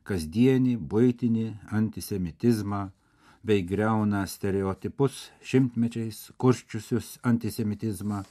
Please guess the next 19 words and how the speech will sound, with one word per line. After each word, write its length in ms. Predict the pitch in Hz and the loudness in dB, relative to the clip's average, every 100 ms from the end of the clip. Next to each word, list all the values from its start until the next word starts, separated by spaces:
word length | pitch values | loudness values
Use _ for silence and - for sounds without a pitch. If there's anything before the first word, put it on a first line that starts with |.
| _ _ - | _ _ -4
ir 240 | 117 95 | -2 -2
niekinančius 920 | 87 95 110 107 107 98 95 101 95 - | -4 -4 -4 -4 -6 -6 -6 -8 -10 -12
žydus. 680 | - 87 104 98 82 - - _ _ - | -12 -4 -2 -2 -6 -12 -20 _ _ -16
Pristato 560 | 104 92 - 98 95 92 | -10 -8 -4 -2 -2 -2
ir 80 | 90 | -4
akcentuoja 720 | 87 - 101 101 135 127 98 | -4 -4 -4 -2 0 2 0
nepakartojamus 1200 | 85 92 - 92 98 90 131 131 120 87 78 - - _ _ _ - | -2 -4 -6 -6 -6 -4 -2 0 2 0 -6 -12 -20 _ _ _ -14
žydų 480 | - 110 110 110 101 _ _ | -4 -2 -2 -4 -8 _ _
ir 160 | 85 80 | -14 -8
krikščionių 640 | 82 87 - 90 78 78 | -8 -8 -6 -6 -6 -6
santykius, 720 | - 113 113 107 107 107 - _ _ _ - | 0 2 2 -2 -6 -8 -10 _ _ _ -4
jų 200 | 131 135 107 | 2 2 2
gerėjimą 680 | 87 90 98 92 85 82 78 | -2 0 2 0 0 -4 -6
ir 220 | - 78 76 | -10 -12 -4
gilinimą, 640 | 85 120 117 110 104 101 92 - _ | 2 4 4 2 0 -2 -6 -12 _
pradedant 580 | - 90 92 85 87 85 - _ _ | -8 -4 -2 -2 -4 -6 -12 _ _
Antrojo 520 | 107 107 98 92 92 | -4 -2 -2 -2 -2
Vatikano 520 | 85 85 85 95 87 | -4 -8 -6 -6 -6
susirinkimo 800 | 80 90 101 95 92 131 127 120 | -8 -12 -8 -6 0 4 4 4